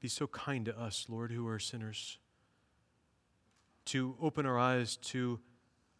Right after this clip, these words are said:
a wonderful truth of what you have done for us in time past, in Christ, and,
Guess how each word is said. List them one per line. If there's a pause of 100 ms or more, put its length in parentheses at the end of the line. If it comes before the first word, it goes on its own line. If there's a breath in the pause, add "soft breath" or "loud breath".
a
wonderful
truth
of
what
you
have
done
for
us
in
time
past,
in
Christ,
and,